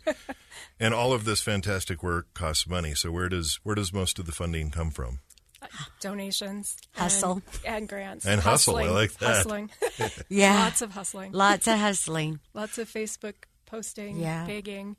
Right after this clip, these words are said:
Speaker 2: My guests today are with Street Dog Crew of Utah, Margie Varela, who is president, and Trishelle Hilton King, who is vice president. The website is street dog crew dot org.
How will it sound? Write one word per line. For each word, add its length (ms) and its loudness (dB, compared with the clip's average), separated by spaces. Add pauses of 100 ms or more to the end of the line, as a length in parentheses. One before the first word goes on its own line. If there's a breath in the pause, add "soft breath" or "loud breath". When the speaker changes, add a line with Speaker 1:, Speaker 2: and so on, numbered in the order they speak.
(120)
Speaker 2:
My 140 4
guests 460 2
today 380 4
are 240 4
with 160 4
Street 540 0
Dog 400 2
Crew 420 2
of 240 2
Utah, 600 2
Margie 520 2
Varela, 520 2
who 120 2
is 140 2
president, 580 -2
and 260 0
Trishelle 600 0
Hilton 400 0
King, 300 0
who 60 2
is 100 -2
vice 280 0
president. 460 -2 (480 loud breath)
The 120 -2
website 640 4
is 340 4
street 480 2
dog 320 4
crew 480 0
dot 380 2
org. 360 4